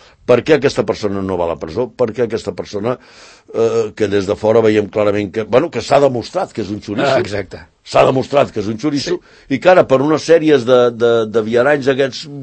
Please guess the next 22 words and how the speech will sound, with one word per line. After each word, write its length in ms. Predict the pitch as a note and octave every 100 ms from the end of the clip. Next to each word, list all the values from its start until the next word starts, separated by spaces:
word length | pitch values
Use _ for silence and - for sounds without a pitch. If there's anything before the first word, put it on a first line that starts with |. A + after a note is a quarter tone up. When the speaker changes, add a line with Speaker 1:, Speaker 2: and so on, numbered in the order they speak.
| B2+
Speaker 1:
judicials, 480 | A2+ C#3 C3+ E3+ F3
resulta 380 | D3 B2+ C3 C3+
que 100 | B2+
no 120 | A#2
va. 200 | F2+ F2 - - - - - - _ _ _ _
Ara, 300 | C3+ C3+ D#2+ _
<laughs> 180 | - -
de 100 | - -
tota 240 | E3 - E3+
manera, 400 | A#2 D#3 C3+ C#3
deixa'm 260 | A#2 C#3+
que 80 | A#2
et 80 | A2
digui, 300 | A#2 A2 G#2+ - - - -
eh, 640 | A#2+ A#2 A2+ A2 G#2+ G2+ G2+ - _ _
la 140 | G#2 G#2+
consideració 500 | C3+ G#2+ A2+ A2 D#3+
social 340 | B2 C3 B2 G#2+
d'aquesta 320 | G2+ G2 G2
persona, 320 | E2 G2 B2
quina 220 | A2 A#2+ F#2
és? 260 | C#2+ -